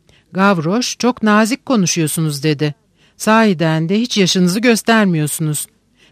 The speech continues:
Bütün saçlarınızı tanesi yüz franktan satmalısınız. Bu size beş yüz frank getirir." "Nereye gidiyorsun, nereye gidiyorsun, nereye gidiyorsun haydut?" Gavroş buna şu karşılığı verdi.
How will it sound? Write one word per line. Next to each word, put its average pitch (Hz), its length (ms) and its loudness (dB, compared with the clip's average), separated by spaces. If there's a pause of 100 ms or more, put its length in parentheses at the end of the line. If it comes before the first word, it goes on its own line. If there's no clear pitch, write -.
Bütün 247 300 -2
saçlarınızı 170 840 -2
tanesi 208 520 0
yüz 226 260 -2
franktan 170 500 0
satmalısınız. 180 960 -2
Bu 170 80 -6
size 196 360 -2
beş 214 240 2
yüz 185 180 -6
frank 156 320 -2
getirir." 151 520 -6 (1000)
"Nereye 226 380 6
gidiyorsun, 160 680 2
nereye 262 360 6
gidiyorsun, 190 560 2
nereye 262 340 4
gidiyorsun 170 460 0
haydut?" 196 580 0 (1200)
Gavroş 226 600 2
buna 220 200 0
şu 233 160 -4
karşılığı 160 640 -2
verdi. 139 460 -4